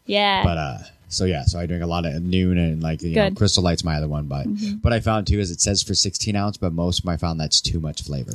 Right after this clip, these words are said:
Speaker 1: Way too much, right? I have to
Speaker 2: Yeah.
Speaker 1: do, like, thirty-two ounces
Speaker 2: So I
Speaker 1: for
Speaker 2: do.
Speaker 1: stuff
Speaker 2: I
Speaker 1: like
Speaker 2: have,
Speaker 1: that.
Speaker 2: and I have, actually, I don't have it with me now, but I have two, like, Gatorade bottles
Speaker 1: Yeah.
Speaker 2: that I carry everywhere.
Speaker 1: Yeah.
Speaker 2: And everyone's always like, "You drink a lot of Gatorade." I'm like, "Actually, there hasn't been Gatorade in these bottles in, like, six months."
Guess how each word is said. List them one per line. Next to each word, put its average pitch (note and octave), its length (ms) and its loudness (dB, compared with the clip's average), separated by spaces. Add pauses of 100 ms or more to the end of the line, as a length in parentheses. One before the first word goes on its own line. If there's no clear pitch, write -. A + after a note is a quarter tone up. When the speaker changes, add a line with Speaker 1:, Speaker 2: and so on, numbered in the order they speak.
Speaker 1:
Way A#3 360 0
too B3 180 -2
much, G#3 300 0
right? A3 260 2 (140)
I - 100 0
have D4 100 2
to D#4+ 60 0
Speaker 2:
Yeah. D#4+ 40 0
Speaker 1:
do, E4 40 0
like, B3+ 160 2
thirty-two B3 400 -2
ounces G#3+ 320 0
Speaker 2:
So C3+ 40 4
I G2 40 4
Speaker 1:
for - 60 2
Speaker 2:
do. G2+ 60 0
Speaker 1:
stuff - 120 0
Speaker 2:
I - 40 -2
Speaker 1:
like G#2+ 180 2
Speaker 2:
have, - 320 -2
Speaker 1:
that. G2+ 160 0 (200)
Speaker 2:
and A#2+ 140 2
I G2+ 60 2
have, G2 280 0
actually, F2 280 -6
I - 20 -6
don't F2 160 -4
have F2 140 -4
it E2 80 -4 (120)
with F2+ 220 2
me F2 80 -2
now, E2+ 200 0
but D#2 120 0
I D#2+ 120 2
have E2 180 -2
two, F#2+ 260 0 (220)
like, E2 200 -2
Gatorade F2 320 2
bottles F#2+ 320 2
Speaker 1:
Yeah. F#2 180 2
Speaker 2:
that E2 120 -4
I D2+ 60 -4
carry E2 280 -2
everywhere. C2+ 360 -4
Speaker 1:
Yeah. G3 320 2
Speaker 2:
And E2 100 0
everyone's E2+ 300 0
always D#2 240 2
like, D#2+ 160 -4
"You F#2 80 2
drink A2+ 160 4
a G2+ 40 2
lot D2+ 220 2
of D2+ 60 -2
Gatorade." C#2+ 100 -2
I'm C#2+ 60 -4
like, C#2+ 160 -2
"Actually, D#2 280 0
there D2 120 0
hasn't D2+ 180 -2
been D#2 120 -2
Gatorade C#2 320 0
in B1+ 60 -6
these C2 140 -2
bottles A#1+ 340 -2
in, - 60 -8
like, - 140 -2
six - 200 -2
months." - 240 -4